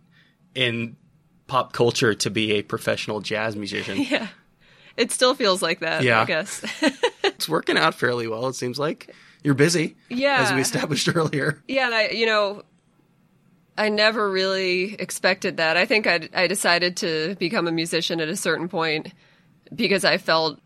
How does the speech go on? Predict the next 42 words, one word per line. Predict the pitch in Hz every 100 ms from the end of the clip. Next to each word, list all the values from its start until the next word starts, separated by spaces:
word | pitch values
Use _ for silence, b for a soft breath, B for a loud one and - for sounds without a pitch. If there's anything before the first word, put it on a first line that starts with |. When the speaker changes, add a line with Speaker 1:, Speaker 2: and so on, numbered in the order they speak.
| -
Speaker 2:
I | 214
wanted | 214 208 202
to | 208 180
so | - 185
badly | 185 170 165 165
that | 160 151
I | 160
Speaker 1:
Mm. |
Speaker 2:
felt | - 160 165 -
I | 175
had | 190 160
to | 160
at | 147
least | 156 156 - -
give | 165
it | 151
a | -
shot. | 160 92 - - - _ -
Um, | 185 175 170 180
but | 208
it |
was | 202 202
a | 185
very | 196 190 233
scary | - - 185 180 180
decision | 160 - 165 156 160 156 156 185 - -
because | 196 202
I'm | 202
a | 175
very | 170 165 170 165 170
practical | 196 185 - 175
person | 220 175 175 151
and | 151
it | 151
did | - 156
not | 151 -
seem | 156 151 196 -
Speaker 1:
Yeah. | 123 110
Speaker 2:
practical | 175 - 156 139
at |
all. | - - - - _ _ _ _
Uh, | -